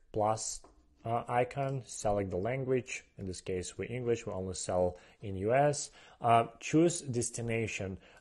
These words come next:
Guys, remove, uh, shopping actions if you're not over there. If you need help with the shopping actions, it's kinda like Amazon seller platform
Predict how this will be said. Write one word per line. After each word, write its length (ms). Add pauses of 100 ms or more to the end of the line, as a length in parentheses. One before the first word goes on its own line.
Guys, 320
remove, 440
uh, 100
shopping 460
actions 640
if 180
you're 80
not 260
over 160
there. 360
If 160
you 80
need 80
help 260
with 120
the 120
shopping 400
actions, 440
it's 120
kinda 220
like 200
Amazon 480
seller 380
platform 640